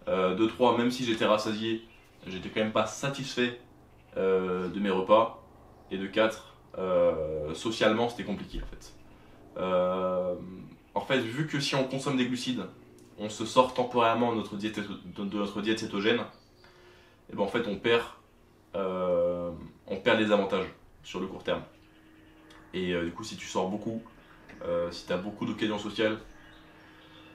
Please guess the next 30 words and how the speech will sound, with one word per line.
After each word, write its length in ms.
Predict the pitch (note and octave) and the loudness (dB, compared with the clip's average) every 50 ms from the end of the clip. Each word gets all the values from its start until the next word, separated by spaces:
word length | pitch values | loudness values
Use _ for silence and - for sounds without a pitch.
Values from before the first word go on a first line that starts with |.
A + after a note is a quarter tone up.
| - - - - - - - | -20 -20 -20 -20 -12 -4 -2
euh, 920 | G2 G2 F#2+ F#2+ F#2+ F#2+ F#2+ F#2+ F#2 F#2 F#2 F2+ F2+ F2+ F2+ F2 F2 E2+ E2 D#2+ - - - - - - - - - - - - - - - - - - - - - - - - - - - - - - - - | 0 2 4 4 6 6 6 4 4 2 2 2 2 2 2 0 0 -2 -4 -8 -12 -14 -20 -20 -20 -20 -20 -20 -20 -20 -20 -20 -20 -20 -20 -20 -20 -20 -20 -20 -20 -20 -20 -20 -20 -20 -20 -20 -20 -20 -20 -18
ça 280 | - - - - - G#2+ | -18 -16 -8 -4 -2 -2
devient 240 | G#2+ G2+ G#2+ G2+ G2+ - | 0 2 2 2 2 0
plus 140 | - A#2+ | -2 -2
une 100 | A2+ A2 | -2 0
diète 180 | G2+ G#2+ G2+ G#2 | 0 0 0 -2
cétogène 400 | - F#2 - G2 G2 G2 G2 F#2+ | -4 -8 -6 -4 -4 -4 -4 -4
classique, 460 | - F#2+ F2+ - G2+ G2 - - - - - - | -6 -8 -8 -8 -10 -10 -12 -14 -16 -18 -20 -16
ça 140 | - - | -10 -8
devient 200 | E2+ F2 F2 F2+ | -8 -6 -6 -6
une 80 | F#2 F2+ | -6 -4
diète 180 | F2 G2 F#2+ - | -4 -4 -4 -4
cétogène 440 | - F#2+ - G2+ F#2 G2 F#2+ F#2+ | -6 -6 -4 -4 -4 -2 -4 -4
cyclique 560 | F#2+ - - - - A#2+ A#2 A2+ - - - - - - - - - | -6 -6 -8 -6 -4 -4 -4 -6 -8 -10 -14 -16 -18 -20 -20 -20 -20
qui 240 | - - - F#2+ F#2 | -14 -8 -6 -4 -2
est 240 | F2+ F2 E2+ F2 | -2 -2 -2 -2
nettement 280 | F#2+ G#2 G2+ - - G#2 | -4 -4 -4 -2 -2 0
moins 180 | G2 G2 G2+ G2 | 2 2 2 2
intéressante 500 | F#2+ - G2 F#2+ F#2+ - - G#2 G2+ - | 2 2 2 2 2 2 0 -4 -4 -4
que 80 | - F#2+ | -4 -4
la 80 | F2+ | -4
diète 180 | F2+ F#2 F#2 - | -4 -6 -8 -8
cétogène 380 | - F2 F#2+ F#2 F#2 F#2+ F#2+ | -8 -6 -4 -4 -2 -4 -4
classique, 400 | - F#2+ F2+ - - - - - - - - | -4 -6 -8 -8 -8 -12 -12 -14 -18 -18 -20
parce 120 | - - - | -18 -12 -8
qu'en 100 | F2+ F2+ | -8 -6
fait 120 | - G2 | -6 -6
du 100 | F#2+ - | -6 -8
coup 120 | - - - | -8 -12 -4
t'as 260 | - F2+ F2 - - | 0 2 2 2 0